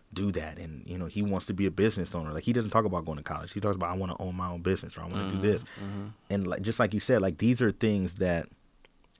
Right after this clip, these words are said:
Speaker 1: as men, we already saw the, the disadvantages.
Speaker 2: Right.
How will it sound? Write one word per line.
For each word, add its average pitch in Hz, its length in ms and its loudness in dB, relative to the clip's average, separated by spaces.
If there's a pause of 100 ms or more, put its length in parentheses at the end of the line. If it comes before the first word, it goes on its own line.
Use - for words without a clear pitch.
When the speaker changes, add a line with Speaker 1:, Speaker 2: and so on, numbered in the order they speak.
Speaker 1:
as 92 200 -2
men, 98 540 2
we 107 220 2
already 95 420 0
saw 85 560 -2 (1200)
the, 90 500 2 (100)
the 85 240 2 (260)
disadvantages. 87 920 0
Speaker 2:
Right. 92 260 -8